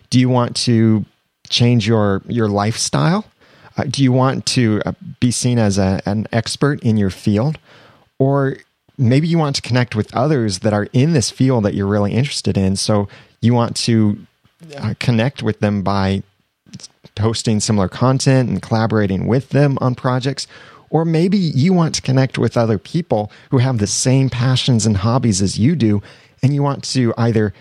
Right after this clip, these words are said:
find this community or start this community out there. This and many more could be reasons and goals for your blog or podcast.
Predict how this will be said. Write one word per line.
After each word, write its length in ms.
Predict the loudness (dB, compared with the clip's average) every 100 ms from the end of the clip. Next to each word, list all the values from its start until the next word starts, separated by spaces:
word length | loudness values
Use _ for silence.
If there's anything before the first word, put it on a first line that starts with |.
| _
find 440 | -4 -2 0 0
this 140 | -2
community 560 | -2 0 2 2 0 -2 -2
or 160 | -2
start 560 | -2 -4 -2 0 0 0
this 180 | -2 -4
community 580 | -2 2 2 2 0 -4 _
out 220 | -4 -4
there. 220 | -6 -8 -8 _ _ _ _ _ _ _ -4
This 300 | 0 2 0
and 300 | 0 0 2
many 220 | 2 2
more 380 | 2 2 0 -2 -6 -18 _
could 140 | -4
be 320 | 0 0 0 -2
reasons 800 | 0 2 2 2 2 2 -2 -6 _
and 200 | -2 0
goals 420 | 0 0 0 -4 -8 _ -4
for 320 | 0 2 2
your 480 | 2 2 2 0 -4 _ _ _ -6
blog 420 | -2 0 -2 -4 -6
or 80 | -8
podcast. 720 | -4 -4 -4 -6 -6 -6 -8